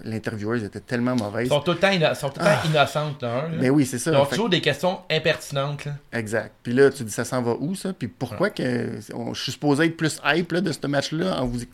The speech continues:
Speaker 1: tabarouette, là, il faudrait vraiment que, ben, là, en tout cas, on, au moins, c'est, on va, on va espérer que ce soit fini, ce, ce petit duo-là, là. Mais, euh, c'est, non, les entrevues, c'était
Speaker 2: En fait, en ce moment, le ton, c'est qu'on veut,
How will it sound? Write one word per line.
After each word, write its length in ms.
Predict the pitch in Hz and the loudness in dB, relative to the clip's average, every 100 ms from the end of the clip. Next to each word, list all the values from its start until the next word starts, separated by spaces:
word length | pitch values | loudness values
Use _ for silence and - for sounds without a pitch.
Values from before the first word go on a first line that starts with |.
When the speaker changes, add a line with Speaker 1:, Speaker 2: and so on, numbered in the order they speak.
| - - - - | -18 -20 -20 -14
Speaker 1:
tabarouette, 640 | - 131 - - 107 113 110 | -10 -8 -10 -10 -6 -4 -4
là, 340 | 107 101 101 107 | -4 -2 -4 -4
il 340 | 107 104 - | -6 -8 -12
faudrait 320 | - 131 123 135 | -4 0 2 2
vraiment 300 | 127 131 147 | 2 2 -2
que, 60 | - | -2
ben, 160 | 135 131 | 0 2
là, 80 | |
en 20 | 123 | 0
tout 160 | 120 | -4
cas, 60 | 98 - - - - - - | -10 -14 -20 -20 -20 -16 -6
on, 220 | 120 131 | 0 2
au 40 | |
moins, 180 | 139 165 | 4 4
c'est, 280 | 151 127 113 - | 2 0 0 -4
on 140 | 110 | -4
va, 120 | 110 - | -4 -4
on 180 | 113 110 | -4 -4
va 40 | 127 | -4
espérer 500 | 123 - 113 120 139 | -6 -4 -4 -4 -6
que 60 | |
ce 60 | 117 | -10
soit 180 | - 110 | -10 -10
fini, 260 | 120 123 | -8 -8
ce, 160 | 127 113 - 139 - - - - | -8 -12 -12 -14 -18 -20 -20 -14
ce 140 | - | -12
petit 180 | 113 123 | -8 -4
duo-là, 380 | 120 123 117 127 233 | 0 4 4 2 -2
là. 80 | 240 | -6
Mais, 360 | - 117 120 120 | -6 -4 -2 -2
euh, 400 | 117 113 110 110 | -2 -2 -2 -4
c'est, 320 | 104 113 107 104 | -6 -6 -6 -6
non, 160 | 95 | -10
les 180 | 95 98 | -10 -10
entrevues, 320 | 107 101 95 | -10 -10 -12
c'était 160 | 98 - | -10 -2
Speaker 2:
En 120 | 127 | 2
fait, 160 | 190 202 | 2 2
en 100 | 143 | 2
ce 80 | 135 | 2
moment, 200 | 147 170 | 2 4
le 160 | 127 | 4
ton, 200 | 135 151 | 4 0
c'est 100 | 160 | 0
qu'on 180 | - 123 | -2 -4
veut, 220 | 107 120 | -2 -4